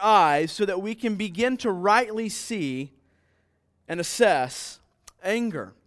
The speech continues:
and have right view and a right mind and a right heart about anger. So Paul takes up this issue in verse twenty-six. Listen to these words very carefully.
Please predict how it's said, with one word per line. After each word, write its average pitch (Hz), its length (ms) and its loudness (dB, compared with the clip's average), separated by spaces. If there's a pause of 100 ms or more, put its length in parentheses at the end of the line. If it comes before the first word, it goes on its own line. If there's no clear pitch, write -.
(220)
and 170 140 -4
have 196 180 2
right 196 540 2
view 175 640 -4
and 147 140 -4
a 147 80 -2
right 202 340 -2 (100)
mind 180 600 0
and 147 100 -6
a 156 40 -4
right 208 280 0 (160)
heart 202 680 2 (600)
about 190 320 4
anger. 196 460 -2 (3000)
So 180 120 -8
Paul 254 420 6
takes 233 340 0
up 202 100 2
this 202 240 -4
issue 135 600 -6
in 160 120 -6
verse 170 200 -6
twenty-six. - 840 -8 (760)
Listen 190 240 -4
to 262 60 0
these 226 120 -2
words 208 200 0
very 247 240 2
carefully. 143 500 -4